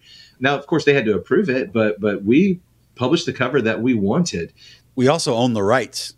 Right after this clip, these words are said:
Speaker 2: to the cover art, which is very unique for publishers.
Speaker 1: Yeah. Yeah. Uh, the, some of their story is, is their founder published a book, and, and he was very disillusioned by the process, because once he got it in his hands,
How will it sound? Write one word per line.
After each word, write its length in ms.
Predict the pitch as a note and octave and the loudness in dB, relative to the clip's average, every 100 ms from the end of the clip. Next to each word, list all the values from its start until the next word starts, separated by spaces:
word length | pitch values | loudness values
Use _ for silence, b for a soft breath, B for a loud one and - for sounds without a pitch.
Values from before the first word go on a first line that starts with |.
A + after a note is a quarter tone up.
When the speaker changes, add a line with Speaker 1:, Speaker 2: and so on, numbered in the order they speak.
| _ | _
Speaker 2:
to 100 | - | -12
the 80 | E2+ | -8
cover 320 | - E2+ D#2 | -4 -4 -4
art, 220 | D2 C#2+ _ | -6 -8 _
which 260 | - F2 - | -12 -10 -6
is 400 | F#2 D2+ - - _ _ _ | -6 -6 -8 -10 _ _ _
very 260 | - G#2 G#2 | -2 0 2
unique 460 | G2 F#2 F2+ E2+ - _ | 0 -2 -4 -8 -16 _
for 260 | - F2 E2 | -12 -8 -6
publishers. 560 | G2+ E2+ G2+ G2+ C#2+ - _ _ - | -4 -4 -2 -4 -6 -12 _ _ -20
Speaker 1:
Yeah. 80 | - - _ _ _ | -20 -20 _ _ _
Yeah. 320 | G#2 G#2 F2 - _ _ _ _ - | -2 -2 -4 -8 _ _ _ _ -6
Uh, 180 | B2 B2+ | -6 0
the, 260 | C#3 C#3+ - | 0 0 -4
some 220 | - F#3 | 0 2
of 60 | F#3+ | 2
their 100 | A#2+ | 2
story 480 | - D3 D#3 G#2+ | 2 2 4 4
is, 280 | A2+ G#2+ F2 | 2 0 -2
is 200 | A#2+ G2+ | -2 0
their 140 | A2+ G#2 | 0 0
founder 520 | A#2+ C3+ A#2 G2+ - b b - | 0 0 0 0 -2 b b -4
published 320 | B2+ B2+ - | -2 0 -2
a 40 | |
book, 380 | G2+ A2+ B2 B2+ - - | 0 2 2 0 -8 -6
and, 400 | A2 G#2 G#2 G2+ | -2 0 0 -2
and 140 | A2+ G#2+ | -2 0
he 80 | A#2+ | 0
was 120 | A2+ | 0
very 160 | A#2+ | 0
disillusioned 560 | A#2+ A#2+ A2+ A2 C3+ B2 | 0 -2 2 2 2 0
by 100 | G#2+ | -2
the 80 | G#2 | -2
process, 440 | - G#2+ D3 A#2 | -4 -6 -6 -8
because 220 | - A2+ | -4 -2
once 260 | F#2+ C3 C3 | 0 -2 -2
he 120 | A#2 | -2
got 160 | A2 B2+ | 0 0
it 80 | A#2 | -2
in 80 | |
his 120 | G2 F#2 | -4 -4
hands, 540 | C3 F3 A2+ G#2+ b | -4 -2 -2 -4 b